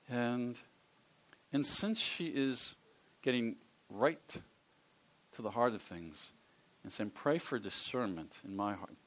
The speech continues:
Pray for discernment that I would be able to see right for wrong." What do you say? You say, "You are amazing. You are absolutely amazing to, to pray according to, to, to the very word of God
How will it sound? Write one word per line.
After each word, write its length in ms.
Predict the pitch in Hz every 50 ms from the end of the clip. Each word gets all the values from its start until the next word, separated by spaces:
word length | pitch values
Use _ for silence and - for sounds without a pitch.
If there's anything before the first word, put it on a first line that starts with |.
| 123 104 -
Pray 120 | - 185
for 140 | 185 - 170
discernment 460 | 135 113 - - 123 120 110 98 -
that 80 | 95 107
I 80 | 120
would 140 | 147 139 104
be 80 | 95 107
able 120 | 101 92
to 60 | -
see 140 | - - 107
right 220 | 92 101 101 -
for 140 | - - 92
wrong." 320 | 90 95 98 101 95 87 73 - - - - - - - - - - -
What 120 | - 117 110
do 60 | 110
you 60 | 107
say? 340 | - - - - 113 95 87
You 80 | 90
say, 420 | - - - 98 95 95 90 87 82 - - - - - - - - - - - - - - -
"You 400 | - 101 110 101 80 73 76 71 - - - -
are 160 | - 82 82 78
amazing. 760 | 76 85 87 85 85 85 85 85 76 - 78 76 71 65 - - - - - - - - - - - - - - - - - -
You 160 | 117 127 127
are 160 | 117 110 107 - -
absolutely 1000 | 104 113 131 151 170 170 - - - 165 147 127 120 123 123 123 - 113 107 107
amazing 800 | 98 95 92 90 90 90 92 92 92 - - 82 80 76 - - - - - - - - - _
to, 320 | - - 139 131 127 120 107 - - - - -
to 100 | - 117
pray 640 | - - - - 147 147 147 156 156 160 160 160 127
according 600 | 123 - - - - 139 131 127 123 120 120 113
to, 440 | - - - 117 117 117 113 110 107 - - - - - - - -
to, 240 | - 143 131 104 113
to 160 | - - 127
the 100 | 107 107
very 360 | 92 95 107 113 110 107 104
word 440 | 101 95 95 98 104 110 113 120 123
of 160 | 135 131 -
God 340 | - 90 82 80 78 80